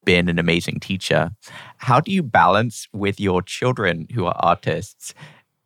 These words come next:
being a parent versus a teacher? Do you ha-, ever have that inclination to be like, "Well, you know,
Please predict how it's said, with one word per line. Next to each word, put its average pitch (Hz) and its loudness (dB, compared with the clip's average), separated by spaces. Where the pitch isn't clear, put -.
being 98 0
a 90 -2
parent 113 0
versus 104 2
a 104 -2
teacher? 120 -4
Do 95 -4
you 131 4
ha-, 135 2
ever 127 4
have 143 0
that 123 2
inclination 120 0
to 117 -8
be 117 -6
like, 107 2
"Well, 139 4
you 143 -8
know, 135 0